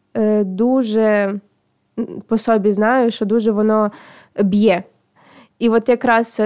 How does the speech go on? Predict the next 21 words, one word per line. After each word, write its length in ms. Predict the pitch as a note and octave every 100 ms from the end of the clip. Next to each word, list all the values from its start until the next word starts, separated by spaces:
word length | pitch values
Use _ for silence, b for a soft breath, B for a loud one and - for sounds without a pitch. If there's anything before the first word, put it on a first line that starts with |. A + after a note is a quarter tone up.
| G#3
те, 100 | G#3+
що 140 | A3+
ми 100 | G#3+
говорили 400 | A3+ G#3+ G#3+ G#3
раніше 480 | G#3+ A#3+ B4+ - A#3+
про, 560 | - A3+ A3 G#3+ G#3 G#3 -
е, 360 | G3+ G3+ G3+ G3
замовчування, 840 | G#3 A3+ G#3+ F#3+ - F3+ - - - _ A3+
е, 500 | G#3 G3+ G3+ G3+ G3+ - _ _ _ -
то 460 | A3+ A3+ A3 G#3+ G#3
підлітки 420 | C#4+ D4 - A3+
зазвичай 580 | A3+ G3+ A3 A#3+ B3 A#3
дуже, 540 | A3+ A#3 A3 G#3+ G3+ b b b b b
е, 420 | G#3 G#3 G#3 G#3 G3+ G3+ - _ _ _ _ _ _ - - - B3+
ну, 140 | B3
не 120 | A3+
йдуть 420 | B3 C4 C4+ - A3
ні 140 | A3 G#3+
до 100 | A3
кого 280 | A3+ A3+
розказувати, 800 | G#3+ G#3+ D#4+ A4+ C#4 B3+ G#3+ A3+